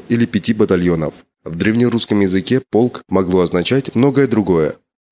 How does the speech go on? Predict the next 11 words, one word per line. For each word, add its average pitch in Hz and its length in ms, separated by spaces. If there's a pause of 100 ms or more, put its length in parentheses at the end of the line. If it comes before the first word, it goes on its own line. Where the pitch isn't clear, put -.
Поход, 110 400 (200)
например, 98 540 (140)
слово 123 320
о 117 40
полку 104 380
Игореве. 85 540 (240)
Сражение, 98 720 (160)
а 92 120
иногда 90 380
просто 120 320
народ. 85 400